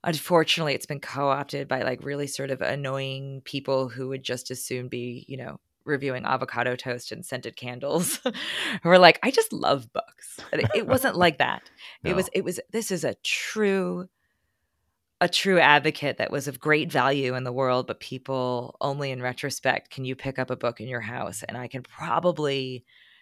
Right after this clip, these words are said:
Speaker 1: by the time you pick up, let's say, if you picked up, if you're someone who reads, right? If you're a reader, you have a library of contemporary fiction, or let's say fiction of the twentieth century, and you pull out,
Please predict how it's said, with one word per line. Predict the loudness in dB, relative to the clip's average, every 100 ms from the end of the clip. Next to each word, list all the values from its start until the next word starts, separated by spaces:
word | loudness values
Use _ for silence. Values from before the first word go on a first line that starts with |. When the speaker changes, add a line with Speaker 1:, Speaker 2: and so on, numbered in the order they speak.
| _ _ 0
Speaker 1:
by | 2
the | 2
time | 2 6 8 8
you | 6
pick | 2 4
up, | 4 4
let's | -2 0
say, | 0 2 0
if | -2 -6
you | -4
picked | -2 4
up, | 4 2 _ _ _
if | -6
you're | -4 -4
someone | -2 -2 -2
who | -6
reads, | -6 -8 -10 -12 -12 -8
right? | -8 -8
If | -4
you're | -2
a |
reader, | -2 0 -2
you | -2
have | -2
a |
library | 2 2 2 0 -2 -6 -14 -20 -20 -20 _ _ 0
of | 2 0 -4
contemporary | -10 -8 -6 -6 -2 0 0
fiction, | -4 -4 -4 -4
or | -4
let's | -4 -6
say | -6
fiction | -6 -6 -8
of | -8
the |
twentieth | -8 -6 -8 -8
century, | -10 -8 -6 -8
and | -8
you | -12
pull | -2 2
out, | 4 4 0